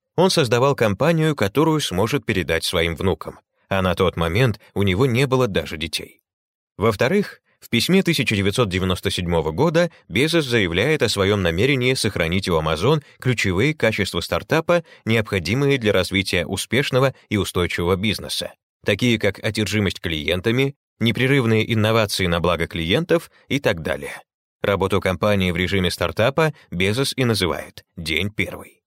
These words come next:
В-третьих, в письме тысяча девятьсот девяносто седьмого года, как и во всех других письмах, Безос объясняет свою концепцию риска. Обсуждая планы компании на будущее, Безос открыто говорит: «Эта стратегия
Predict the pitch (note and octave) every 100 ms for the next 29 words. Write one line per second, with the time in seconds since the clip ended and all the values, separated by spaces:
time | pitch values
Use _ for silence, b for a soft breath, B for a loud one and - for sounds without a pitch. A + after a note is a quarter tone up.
0 | _ _ _ _ _ _ _ - - G3+
1 | - D#2+ - - _ _ B2 A#2 C3+ B2
2 | A#2 A2+ G2 F2 F#2+ A2 F#2 F2 F#2 F#2+
3 | - F2 F2+ E2+ D#2 E2 G2 F#2 E2+ b
4 | b A2+ G#2 G2 F#2+ - E2+ E2 E2+ E2+
5 | - E3+ - F3 - _ _ - C#3 F3
6 | F3+ A#2+ F#2+ - G2+ D3+ - F#2+ G#2 A#2
7 | G2 - E2 - F2+ E2+ - - - _
8 | _ _ _ - G2 C3 A2+ E3 C3+ C3+
9 | C3 A#2+ A#2 A2 A2+ G2+ F#2+ F#2 F#2 G3
10 | E3 - C#3+ C3+ b b E2+ G2+ C#3+ D#3
11 | - A2 - C3 B2+ G2 D2+ - - -
12 | _ _ _ G2+ G#2+ F#2 - F2 - B2+
13 | C#3 D#3+ D#3+